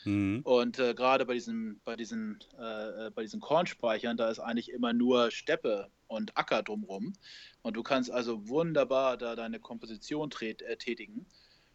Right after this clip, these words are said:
Speaker 2: Und bei einigen dieser Gebäude, da musste man wirklich, obwohl es eigentlich nur dieses eine Gebäude war, bin ich da drei, vier Stunden rumgelaufen und hab geguckt, von wo kann ich das fotografieren, sodass halt wirklich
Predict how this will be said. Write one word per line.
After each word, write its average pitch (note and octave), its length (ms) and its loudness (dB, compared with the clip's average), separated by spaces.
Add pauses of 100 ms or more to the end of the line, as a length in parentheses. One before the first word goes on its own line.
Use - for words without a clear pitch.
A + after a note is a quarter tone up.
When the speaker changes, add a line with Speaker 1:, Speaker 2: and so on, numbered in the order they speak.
Speaker 2:
Und B2 300 4
bei C3 120 2
einigen B2+ 480 2
dieser B2+ 480 2 (300)
Gebäude, C3 640 2
da A#2+ 160 -10
musste B2 280 -8
man A#2+ 360 -4
wirklich, B2+ 500 -4
obwohl C3 280 0
es C3 120 -2
eigentlich B2+ 240 -2
nur C3 120 -6
dieses A2+ 240 -6
eine C3 280 2
Gebäude B2 440 4
war, A2 240 -6 (580)
bin C3 140 0
ich B2 120 -2
da B2 360 2
drei, B2+ 300 0
vier C3+ 160 -6
Stunden B2+ 240 -4
rumgelaufen B2+ 580 0
und A#2+ 40 -4
hab A#2+ 120 -6
geguckt, - 400 -8
von A#2 280 -4
wo C#3 200 -2
kann D3 160 -6
ich C#3 80 -8
das - 140 -4
fotografieren, C3 600 -4
sodass A#2 300 -6
halt A#2+ 180 0
wirklich B2+ 500 2